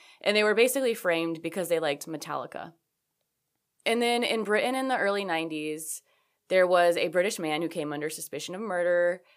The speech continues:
um, due to entirely the fact that he practiced Wicca and had other occult hobbies. So it says, according to Vox, that he endured months of psychological entrapment by police.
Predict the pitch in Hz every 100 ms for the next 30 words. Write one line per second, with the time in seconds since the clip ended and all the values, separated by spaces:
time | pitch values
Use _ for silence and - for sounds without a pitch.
0 | _ _ - 180 175 165 160 175 175 170
1 | 165 160 196 170 160 170 175 156 156 160
2 | 156 165 147 147 151 139 175 151 151 147
3 | 147 123 _ - 143 156 - - 151 143
4 | - 180 196 - 156 165 165 147 147 147
5 | 143 143 - 156 - 135 - - - -
6 | - - - - - 143 135 170 _ _
7 | - 175 - 170 160 160 165 - 185 180
8 | 185 165 170 165 156 - - 165 156 170
9 | 175 170 160 156 160 156 156 165 160 165
10 | 156 185 151 147 156 156 143 151 156 139
11 | 151 - 139 143 - - - - -